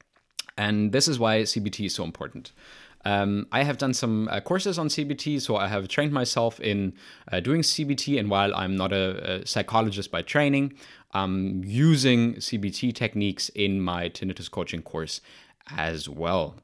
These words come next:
Another big question that I, um, often get is, "Why does my tinnitus spike?"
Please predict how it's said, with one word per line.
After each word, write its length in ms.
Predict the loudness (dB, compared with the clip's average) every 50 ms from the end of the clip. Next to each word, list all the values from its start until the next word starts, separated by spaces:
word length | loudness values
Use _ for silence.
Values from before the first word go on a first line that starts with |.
| _ _ _ _ _ _ _ _ _ _ _ _ _ _ -20 -20 _ _ -8
Another 500 | -6 -4 -2 -2 0 -2 -2 -2 -2 -4
big 240 | -4 -4 -8 -8 -2
question 440 | 0 0 0 0 -2 -4 -2 0 2
that 120 | 2 4
I, 280 | 4 2 2 2 0 -2
um, 480 | -4 -4 -4 -4 -4 -6 -6 -8 -10 -14 -18 -12 -4
often 380 | -4 -4 -4 -4 -6 -4 -4 -4
get 360 | -2 0 -2 -2 -2 -4 -8 -6
is, 460 | -4 -2 -2 -2 -2 -4 -6 -8 -10 _ -20 -20 -20 -20 _ _ -18
"Why 440 | -14 -6 -2 2 2 4 4 2 2
does 320 | 0 0 0 0 0 -2
my 220 | -2 0 0 0 -2
tinnitus 540 | -2 -4 -4 -4 -4 -4 -4 -4 -4 -4
spike?" 840 | -2 -4 -4 -6 _ _ -6 -2 -2 -2 -4 -6 -14 -16 -16 -16 -18